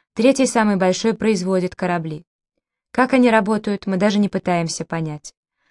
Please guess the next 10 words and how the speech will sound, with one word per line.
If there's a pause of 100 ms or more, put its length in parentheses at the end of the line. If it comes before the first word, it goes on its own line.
(120)
Мы
можем
создавать
малые
синтезаторы, (360)
их
покупают
кланы
и
альянсы,